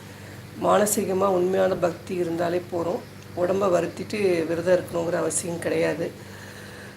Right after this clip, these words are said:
அஹ், ரைஸ் வச்சாச்சு. இன்னைக்கு ஏன் சீக்கிரம் சமையல் முடிச்சிட்டேன்னா, இன்னைக்கு கோவில் கிளம்புறேன். சஷ்டி கோவில் போயிட்டு நாளைக்கு எங்க கோவில்ல ஒரு பெரிய விசேஷம்.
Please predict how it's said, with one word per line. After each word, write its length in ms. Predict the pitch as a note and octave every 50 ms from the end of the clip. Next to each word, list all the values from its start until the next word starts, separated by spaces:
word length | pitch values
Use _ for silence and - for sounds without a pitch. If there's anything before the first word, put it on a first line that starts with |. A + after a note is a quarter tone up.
| - - - - -
அஹ், 160 | - F3 E3+ E3
ரைஸ் 360 | F3 F3+ - F#3+ - - -
வச்சாச்சு. 640 | F3+ E3+ - - F#3 E3+ E3 - - F#3+ G3+ G3+ -
இன்னைக்கு 280 | - G3 F3 E3+ E3+
ஏன் 120 | F#3+ A3+ A3+
சீக்கிரம் 380 | A3 - G#3 G3+ - F#3+ F#3+
சமையல் 380 | F#3 F#3 F3 E3+ F3 F3+ F3+ E3+
முடிச்சிட்டேன்னா, 480 | E3+ E3+ D#3+ - - - F#3 E3+ F3
இன்னைக்கு 460 | F3+ F#3+ F3+ E3+ - G3 G3+ G3+ F#3+ G3
கோவில் 440 | - - G3 G3 G3 G3+ F#3+ F#3 - - -
கிளம்புறேன். 440 | - E3+ E3+ E3+ E3 E3 E3+ E3 -
சஷ்டி 280 | F3 E3 - - G3 -
கோவில் 260 | - - F3+ F3+ F3
போயிட்டு 320 | F3 - E3+ D3+ - G3+ G#3
நாளைக்கு 800 | G#3 F3+ E3 D#3 E3 E3+ E3 E3 - F#3+ F#3 F#3+ F3+ F3 F3 E3+
எங்க 160 | E3 E3+ D#3 D3+ - -
கோவில்ல 280 | F3 E3+ F3 E3+ E3+
ஒரு 160 | F3 E3+ E3+ F3 -
பெரிய 220 | F3 D#3+ E3 E3+
விசேஷம். 420 | E3+ E3 - - F3+ - - -